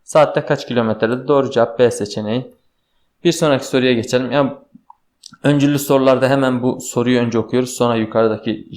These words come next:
şeyleri değerlendiriyoruz, öncülleri. Verilenlerden hangileri trafiğin çevre üzerindeki olumsuz etkilerindendir? Olumsuz etkileri. Egzoz gazların hava kirliliğine neden olması olumsuz bir etkidir.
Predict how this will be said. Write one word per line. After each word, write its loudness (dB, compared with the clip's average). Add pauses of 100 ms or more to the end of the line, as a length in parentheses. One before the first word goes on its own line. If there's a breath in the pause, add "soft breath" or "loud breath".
şeyleri -2
değerlendiriyoruz, -2
öncülleri. -2 (460 loud breath)
Verilenlerden 2
hangileri 0
trafiğin 0
çevre 0
üzerindeki -2
olumsuz -2
etkilerindendir? -4
Olumsuz -2
etkileri. -4 (1300)
Egzoz 0
gazların 4
hava 4
kirliliğine -2
neden 2
olması 0
olumsuz -4
bir -2
etkidir. -6